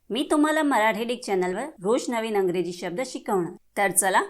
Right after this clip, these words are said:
समय नष्ट न करता आजच्या व्हिडिओमध्ये शिकूया इंग्रजी शब्द. ऑब्जेक्टिव्ह. ऑब्जेक्टिव्हचा मराठीत अर्थ उद्दिष्ट,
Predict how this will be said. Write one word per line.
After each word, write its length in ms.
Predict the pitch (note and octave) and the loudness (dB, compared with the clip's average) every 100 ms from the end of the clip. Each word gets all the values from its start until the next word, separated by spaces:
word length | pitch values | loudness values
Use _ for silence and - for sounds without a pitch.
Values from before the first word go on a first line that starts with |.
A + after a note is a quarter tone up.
| - - | -6 -6
समय 300 | A3+ A3 D#4+ | -2 0 2
नष्ट 320 | E4+ D#4+ D4+ | 4 2 -2
न 80 | D4+ | -4
करता 280 | D4 C#4+ | -4 -2
आजच्या 380 | - F#3 F#3 G3+ | 0 0 -2 -6
व्हिडिओमध्ये 500 | G3 F#3+ G#3 G3 G#3+ | -4 -4 -2 -2 -2
शिकूया 420 | G3+ F3+ - G3 | -6 -10 -6 -6
इंग्रजी 500 | G3+ F3+ E3+ F3+ G3 | -2 0 0 0 -4
शब्द. 340 | - A3+ F#3 A#3 F4+ - _ _ _ _ _ _ | -6 -8 -6 -6 -6 -10 _ _ _ _ _ _
ऑब्जेक्टिव्ह. 680 | A#3 G#3+ F3+ C4+ - G#3 E3+ F3 _ _ _ _ _ | 0 0 0 -2 -2 -10 -10 -12 _ _ _ _ _
ऑब्जेक्टिव्हचा 680 | A#3 G3 C#4 D4 F#4 F4+ G4 | 2 2 -2 -6 -6 0 2
मराठीत 580 | D#4 A3 G#3 G3+ F3+ G3 | 2 2 2 0 -6 -2
अर्थ 180 | - - _ _ _ _ _ _ | -2 -4 _ _ _ _ _ _
उद्दिष्ट, 580 | A3 F3+ F3 A3+ - | -8 -6 -2 -4 -4